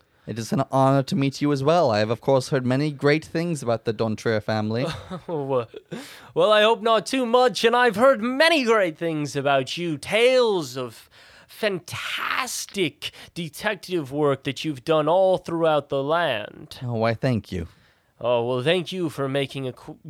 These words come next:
Speaker 2: for making your time here. I, I wonder, I, I hear that normally you do not accept, uh, invites unless you have a feeling something,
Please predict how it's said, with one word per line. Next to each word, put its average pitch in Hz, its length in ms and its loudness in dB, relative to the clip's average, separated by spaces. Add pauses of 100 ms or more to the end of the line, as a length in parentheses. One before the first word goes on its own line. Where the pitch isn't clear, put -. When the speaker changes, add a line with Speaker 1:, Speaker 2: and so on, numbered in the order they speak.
(140)
Speaker 2:
for 175 240 -4
making 175 440 0
your 147 160 0
time 147 500 0
here. 131 520 -6
I, 160 180 -4 (1300)
I 214 180 4
wonder, 262 500 0
I, 143 440 2
I 185 60 2
hear 247 280 -2
that 180 160 0
normally 196 580 4
you 131 440 -2 (460)
do 160 140 -4
not 208 240 2
accept, - 920 -6
uh, 139 300 6
invites 214 920 -4
unless 127 480 -4
you 123 220 -4
have 123 440 -2 (520)
a 117 80 -8
feeling 151 460 0
something, 160 720 -4